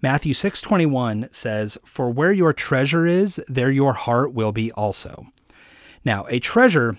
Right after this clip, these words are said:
in a broad sense, is something that we have a very finite amount of. No one has infinite treasure. Even people who have, you know, the most money in the world still have a countable amount of money. And if they spend all of that money in one place, they cannot spend it in another.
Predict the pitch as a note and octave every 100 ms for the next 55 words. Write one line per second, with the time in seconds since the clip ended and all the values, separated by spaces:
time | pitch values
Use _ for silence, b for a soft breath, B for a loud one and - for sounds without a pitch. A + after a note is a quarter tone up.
0 | - - A#2 B2+ C3+ C#3+ - A2 F#2+ F2
1 | - - C3 - D#3 D#3 F3 D3 A#2+ C3+
2 | E3 C#3+ C3+ B2 B2+ B2 B2+ B2 A2+ -
3 | C3+ C#3+ D3 D3 A#2+ A#2 A#2 - - A#2
4 | A2+ G#2+ G2+ G#2 - - B B B B
5 | B C#3 D3 G3 F3+ B2 D3+ C#3 A#2+ B2+
6 | C#3 C3+ - B2+ - - G#2+ - F2+ -
7 | - C#3 E3+ - F3 D#3 D3 C#3 C3 A#2+
8 | - b b _ _ D3+ C#3+ C#3+ C#3 C#3+
9 | D3 D#3+ D3+ C3+ B2 B2+ A2+ G#2+ - D#3+
10 | C#3+ C#3+ C3 B2 A#2+ - C#3 C3+ C#3+ B2
11 | A#2+ A2 A2+ G#2+ A2 A2 A2 G2+ F2+ G#2+
12 | A#2 B2 A#2+ B2 - - D3 B2+ - C#3+
13 | F3 E3 D#3+ D3 F#3+ D3 B2 A#2+ C#3+ A3
14 | - A2+ G2 - A#2+ D3+ C#3 B2 - D3
15 | A#2 G#2+ A2 G#2 A2+ A#2+ - -